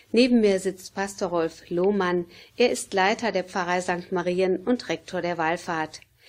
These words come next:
Herr Pastor Lohmann, können Sie uns zunächst ein wenig über die Geschichte von Kevela erzählen? Wie kam es dazu, dass Kevela zum Wallfahrtsort wurde?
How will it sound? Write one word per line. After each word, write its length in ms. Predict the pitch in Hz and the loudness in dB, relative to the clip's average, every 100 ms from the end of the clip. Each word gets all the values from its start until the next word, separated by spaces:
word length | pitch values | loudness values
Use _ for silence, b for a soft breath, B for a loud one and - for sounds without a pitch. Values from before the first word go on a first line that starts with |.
| B B | B B
Herr 120 | 214 | -6
Pastor 340 | 214 220 - 208 | -2 -4 0 0
Lohmann, 440 | 202 202 196 196 | 2 2 2 0
können 320 | - 214 220 | 2 4 4
Sie 120 | 202 | 4
uns 240 | 233 262 - | 0 0 -2
zunächst 360 | 220 214 208 202 | 2 2 0 -4
ein 120 | 185 | 2
wenig 260 | 202 202 | 2 2
über 160 | 202 190 | 0 -2
die 100 | 185 | -2
Geschichte 420 | 185 - 226 - | -2 -4 -4 -6
von 240 | - 180 170 | -4 -4 -2
Kevela 340 | 202 214 214 | -2 0 0
erzählen? 600 | 190 196 - 196 190 190 - B B B B | -2 -4 -4 -2 0 -2 -4 B B B B
Wie 120 | 247 | -6
kam 260 | 240 233 240 | 0 4 4
es 140 | 240 | 2
dazu, 340 | 214 208 - 202 | -4 -6 -2 -2
dass 240 | 202 202 | -2 -4
Kevela 440 | - 185 180 180 | -2 -2 0 -4
zum 200 | 180 190 | -4 -4
Wallfahrtsort 800 | 175 175 - 170 - - 156 151 | 0 -2 -2 -6 -6 -6 -6 -4
wurde? 360 | 160 156 160 | -4 -4 -4